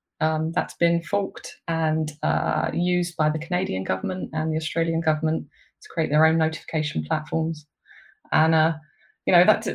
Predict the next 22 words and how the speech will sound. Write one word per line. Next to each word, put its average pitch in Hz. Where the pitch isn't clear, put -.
that 226
doesn't 220
just, 214
just -
happen 175
and 180
then 165
stop. 151
Um, 156
we, 165
uh, 170
continue 165
to 160
collaborate 160
with 160
those 156
teams 156
working 165
on 156
those 156
platforms -
so 156